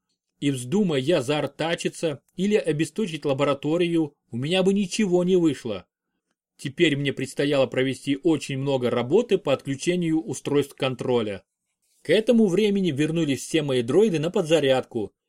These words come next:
и я занялся их настройкой, для чего мне пришлось по очереди приводить их в моё убежище. Там меня ждал ещё один сюрприз.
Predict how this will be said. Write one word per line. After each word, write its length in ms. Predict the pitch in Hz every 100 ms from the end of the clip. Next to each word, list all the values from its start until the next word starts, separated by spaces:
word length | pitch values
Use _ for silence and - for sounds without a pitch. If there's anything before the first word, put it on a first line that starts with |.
| _
и 100 | 135
я 140 | 143
занялся 480 | 117 131 175 240 202
их 140 | 196 -
настройкой, 760 | 208 - 143 135 120 104 92 _ _ _ _ -
для 180 | 127
чего 340 | 143 - 165 165
мне 220 | 139 160
пришлось 440 | - 147 - 151
по 120 | - 147
очереди 520 | 156 147 147 135 123
приводить 580 | 139 139 139 185 233 190
их 140 | 175
в 40 |
моё 260 | 143 139 180
убежище. 760 | 214 180 196 131 117 - 101 - _ _ _ _
Там 220 | 139 202
меня 280 | 247 247 226
ждал 220 | 165 208
ещё 440 | 175 214 226 - 143
один 240 | 127 127
сюрприз. 580 | 110 127 117 117 110 -